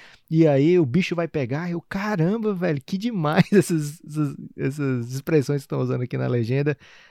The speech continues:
É, grande momento aí dos tiozinhos e suas expressões que tão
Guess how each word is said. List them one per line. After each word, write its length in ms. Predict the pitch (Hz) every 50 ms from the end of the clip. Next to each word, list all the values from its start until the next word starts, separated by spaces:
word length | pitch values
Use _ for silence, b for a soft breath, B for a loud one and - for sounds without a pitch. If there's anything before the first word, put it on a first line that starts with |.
| b b -
É, 160 | 127 123 127
grande 540 | 120 117 113 113 143 151 170 196 202 185 196
momento 420 | 175 151 139 131 135 147 - -
aí 140 | 143 139 139
dos 180 | 143 139 131
tiozinhos 460 | - - 147 131 117 110 123 143 143 139
e 60 | 131
suas 240 | - - 131 131 127
expressões 580 | 127 - - 127 131 123 - - 127 143 151
que 100 | - -
tão 480 | 196 - - 165 185 214 240 208 139